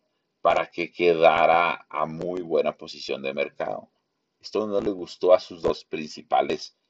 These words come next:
socios y colaboradores, muy al estilo de Wozniak y Jobs, de Steve Wozniak y Steve Jobs. No les gustó.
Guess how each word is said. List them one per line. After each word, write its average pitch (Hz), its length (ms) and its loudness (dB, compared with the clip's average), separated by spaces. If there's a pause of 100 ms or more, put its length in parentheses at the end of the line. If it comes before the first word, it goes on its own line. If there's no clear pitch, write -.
(240)
socios 82 680 -6
y 76 80 -10
colaboradores, 78 1160 2
muy 69 220 -12
al 67 120 -6
estilo 71 480 -6
de 65 260 -2
Wozniak 71 800 -8 (800)
y 67 640 -8
Jobs, - 520 6
de - 60 -18
Steve 67 300 -12
Wozniak 69 640 -4
y 50 200 -14
Steve - 300 -16
Jobs. - 280 -14
No 57 80 -14
les 76 140 -12
gustó. - 460 -8